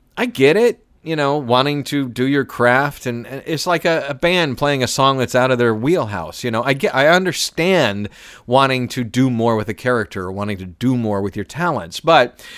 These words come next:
it's also become a huge trope in T V shows when the writers are getting lazy and,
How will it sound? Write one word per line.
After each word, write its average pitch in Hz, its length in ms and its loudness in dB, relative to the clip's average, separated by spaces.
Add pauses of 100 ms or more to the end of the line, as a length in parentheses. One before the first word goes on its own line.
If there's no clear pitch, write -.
(120)
it's 147 160 -2
also 202 240 2
become 156 300 0
a 127 60 0
huge 123 340 -2
trope 196 520 0
in 139 200 -4
T 156 200 -2
V 196 180 -2
shows 127 440 -2
when 131 300 -4
the 127 80 -6
writers 120 400 -2
are 135 60 -4
getting 120 260 -2
lazy 156 600 -4
and, 110 240 -4